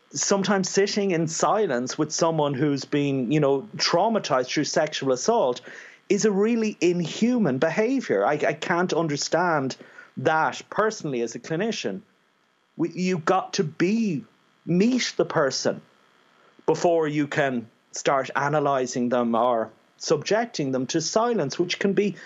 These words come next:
very, very traumatizing for people who have had their experiences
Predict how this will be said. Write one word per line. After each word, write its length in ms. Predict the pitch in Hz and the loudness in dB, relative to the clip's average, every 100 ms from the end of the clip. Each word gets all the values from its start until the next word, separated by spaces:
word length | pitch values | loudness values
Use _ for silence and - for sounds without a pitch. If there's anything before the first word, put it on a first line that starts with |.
| - - - - - | -18 -20 -20 -20 -6
very, 460 | 147 147 220 240 240 | -2 2 2 2 2
very 300 | 190 175 165 | 2 2 0
traumatizing 1200 | - - 214 233 233 - 160 127 113 110 87 80 - _ _ _ _ _ _ _ - | -2 0 2 2 2 0 0 0 0 0 -2 -4 -12 _ _ _ _ _ _ _ -4
for 180 | 170 | -2
people 540 | 165 196 190 - 151 156 | 0 0 -2 2 0 0
who 220 | 131 165 | 0 2
have 100 | 160 | 2
had 260 | 180 170 160 | 0 0 0
their 240 | 156 151 | 0 0
experiences 1040 | 139 - - 180 185 147 123 120 143 131 | -2 -6 -2 0 2 0 -2 -2 0 -2